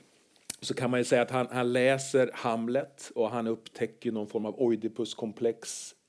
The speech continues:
i Hamlet. Men man skulle också kunna säga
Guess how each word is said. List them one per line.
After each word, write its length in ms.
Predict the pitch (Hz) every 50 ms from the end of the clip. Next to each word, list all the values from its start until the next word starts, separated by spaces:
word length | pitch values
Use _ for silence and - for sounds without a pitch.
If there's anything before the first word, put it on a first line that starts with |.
| _ _
i 180 | - 117 120 110
Hamlet. 680 | - 113 110 107 110 117 135 160 - _ _ - - _ - - - - - _
Men 100 | - 110
man 140 | 117 120 120
skulle 200 | - - 139 143
också 380 | 139 143 185 143 - - 196
kunna 260 | 190 - 175 160 151 135
säga 400 | 139 135 120 113 107 107 107